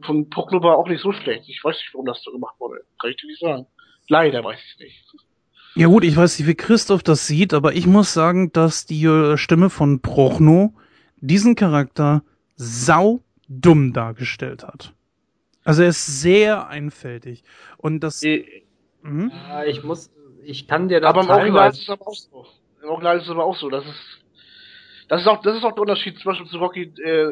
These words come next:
Speaker 1: Rocky eins und zwei, da ist er eher so dumm, Rocky. Da kommen wir näher drauf zu sprechen, wenn wir über Stallone sprechen. Ähm, und ab Rocky drei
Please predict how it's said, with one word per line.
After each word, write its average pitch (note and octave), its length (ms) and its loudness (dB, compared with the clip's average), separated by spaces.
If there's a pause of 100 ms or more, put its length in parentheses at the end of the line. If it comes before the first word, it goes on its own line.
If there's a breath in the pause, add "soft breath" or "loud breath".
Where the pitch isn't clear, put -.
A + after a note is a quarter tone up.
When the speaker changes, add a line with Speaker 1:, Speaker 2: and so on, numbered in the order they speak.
(140)
Speaker 1:
Rocky F3 240 -6
eins G3 240 0
und E3+ 100 -16
zwei, F3 320 0
da E3+ 100 2
ist F#3 160 -2
er D3+ 100 0
eher D#3+ 340 2
so C#3+ 300 -8 (1000)
dumm, B3 340 2 (220)
Rocky. A3+ 360 -6 (1040 soft breath)
Da - 80 -4
kommen E3 180 -2
wir D#3+ 40 0
näher F3 160 4
drauf D#3 120 -4
zu D#3 100 -14
sprechen, D3+ 420 -6
wenn D3 300 -4
wir C#3 60 -4
über C3+ 140 -4
Stallone D#3 280 -4
sprechen. C#3+ 320 -4
Ähm, C#3+ 340 -2 (420 loud breath)
und D3+ 160 2
ab E3 160 0
Rocky F3 300 -4
drei F3 480 2